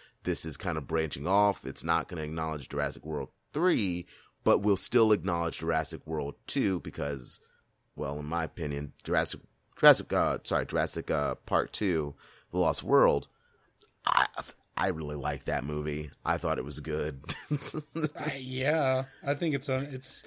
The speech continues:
Speaker 2: it's one of the great underrated sequels of all time.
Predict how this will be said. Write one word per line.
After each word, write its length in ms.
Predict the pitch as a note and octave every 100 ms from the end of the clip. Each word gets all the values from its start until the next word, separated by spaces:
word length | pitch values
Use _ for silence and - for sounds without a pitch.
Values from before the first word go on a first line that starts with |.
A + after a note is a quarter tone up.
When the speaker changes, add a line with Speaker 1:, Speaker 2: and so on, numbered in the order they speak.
| - - -
Speaker 2:
it's 100 | -
one 160 | E3+
of 80 | G3
the 80 | E3
great 380 | B2+ C#3+ D#3+ E3
underrated 640 | D3+ D3 C3+ C3+ C3+ C3
sequels 520 | - C3+ B2 - A#2+ A2+
of 100 | A2
all 160 | A2+
time. 480 | A2 A#2 A2 G#2